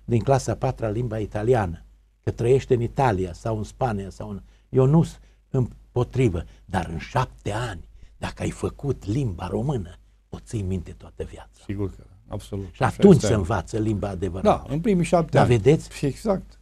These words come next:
Speaker 1: De
Speaker 2: exact.
Speaker 1: ce nu facem și noi așa?
Speaker 2: Păi,
Speaker 1: Nu,
Speaker 2: haideți să
Speaker 1: noi
Speaker 2: fim-
Speaker 1: dacă avem doi, uh, uh, polonezi, unul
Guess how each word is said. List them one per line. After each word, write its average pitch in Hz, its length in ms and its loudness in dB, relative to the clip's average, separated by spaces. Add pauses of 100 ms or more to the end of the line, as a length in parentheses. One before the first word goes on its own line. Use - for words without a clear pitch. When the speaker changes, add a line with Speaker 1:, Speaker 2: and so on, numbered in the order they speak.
Speaker 1:
De - 100 -12
Speaker 2:
exact. 175 200 4
Speaker 1:
ce 233 120 6
nu 208 100 8
facem 107 400 0
și 95 160 -4
noi 104 180 -2
așa? - 300 -10 (160)
Speaker 2:
Păi, - 180 -6
Speaker 1:
Nu, 175 100 10
Speaker 2:
haideți 220 320 10
să - 100 2
Speaker 1:
noi 175 100 12
Speaker 2:
fim- 143 40 2
Speaker 1:
dacă 170 220 8
avem 156 360 8
doi, 165 380 8 (180)
uh, 131 340 4 (260)
uh, 117 540 4 (120)
polonezi, 143 640 8 (240)
unul 196 360 12